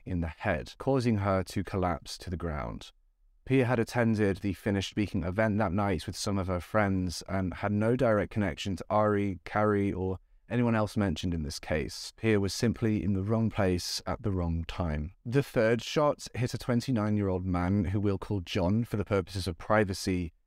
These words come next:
in the stomach, which caused him to also collapse to the ground. Following the firing of this third shot, the driver of the blue truck sped off before he could be stopped, leaving onlookers to try to assist the two wounded people and call for help.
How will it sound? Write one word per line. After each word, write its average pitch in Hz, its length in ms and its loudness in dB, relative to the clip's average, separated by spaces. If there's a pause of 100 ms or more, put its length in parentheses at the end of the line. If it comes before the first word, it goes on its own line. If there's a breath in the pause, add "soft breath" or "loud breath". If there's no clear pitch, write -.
(120)
in 104 120 0
the 92 100 0
stomach, 78 680 -2
which 92 380 -2
caused 104 300 -2
him 104 220 2
to - 120 -6
also 101 400 -2
collapse 85 400 -2
to - 80 -6
the 87 80 -2
ground. - 520 -8
Following 139 300 2
the 123 80 2
firing 107 420 4
of 92 200 -2
this 95 180 -2
third 90 240 0
shot, - 560 0
the 107 100 -2
driver 107 360 2
of 92 160 0
the 90 100 -6
blue 90 220 -2
truck - 440 -2
sped - 360 -2
off 110 380 0
before 95 360 -2
he 95 80 0
could 82 180 -6
be - 80 -4
stopped, - 600 -6
leaving 110 280 2
onlookers 104 640 2
to - 100 -8
try 92 220 0
to 87 100 -4
assist - 420 -2
the 95 60 -4
two - 200 -2
wounded 85 320 0
people 113 440 0
and 98 220 -2
call 82 200 -2
for 73 100 -6
help. - 420 -4